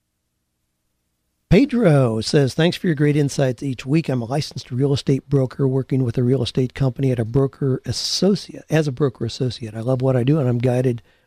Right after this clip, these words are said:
well in my business by listening to you and Dave Ramsey. Your podcast last week has me thinking and brainstorming ideas for creating residual income for my real estate work.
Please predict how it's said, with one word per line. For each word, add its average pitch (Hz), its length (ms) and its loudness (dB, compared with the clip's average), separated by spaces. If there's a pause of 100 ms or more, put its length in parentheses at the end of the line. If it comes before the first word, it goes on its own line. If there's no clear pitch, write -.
(100)
well 139 220 2
in 135 40 0
my 117 140 -2
business 143 400 0
by 127 140 -2
listening 127 400 -4
to 123 40 -2
you 131 140 0
and 127 100 0
Dave 127 200 2
Ramsey. 143 520 0 (640)
Your - 80 2
podcast 220 580 0
last 202 300 0
week 185 160 2
has 165 160 2
me 160 100 2
thinking 151 360 0
and 135 120 -2
brainstorming 135 600 0
ideas 123 500 0
for 120 240 -2
creating 131 400 0
residual 123 480 0
income 127 380 0
for - 120 -6
my 123 100 0
real 151 260 2
estate 131 420 -2
work. 104 340 -8